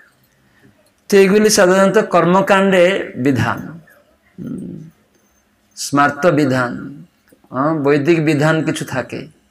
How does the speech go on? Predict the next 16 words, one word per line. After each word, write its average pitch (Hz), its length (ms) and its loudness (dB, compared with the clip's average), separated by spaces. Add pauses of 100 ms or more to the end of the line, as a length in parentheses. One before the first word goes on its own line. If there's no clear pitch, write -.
(240)
বিধি 131 580 -2 (560)
সমাজে, 143 840 0 (500)
হ্যাঁ, 127 160 -6
মনুষ্য 143 460 -2
সমাজে 143 480 -2
এগুলি 143 580 -2 (220)
করণীয়, 131 500 0 (560)
বিশেষ 160 320 -2
করে 175 160 2
এটা 175 180 2
বর্ণাশ্রম 170 720 2
পন্থাতে। 143 640 -2 (1500)
তো 143 80 -2
বর্ণাশ্রম 170 640 2
পন্থার 180 440 2
এইসব 170 420 0